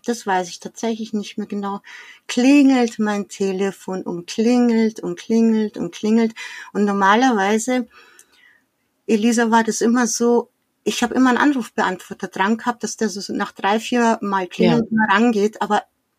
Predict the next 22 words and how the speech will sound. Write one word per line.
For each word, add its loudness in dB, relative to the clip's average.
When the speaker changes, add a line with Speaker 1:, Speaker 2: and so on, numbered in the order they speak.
Speaker 1:
in 2
dieser 4
Nacht -2
ist -10
dieser 0
Anrufbeantworter -2
nicht 2
rangegangen, -4
das -8
hat -8
durchgeklingelt. -8
Speaker 2:
Ach. -6
Speaker 1:
Ja. 0
Und 2
ich -4
bin 2
dann 2
rangegangen 2
und -6
meine -2
Mutter -2
ist -6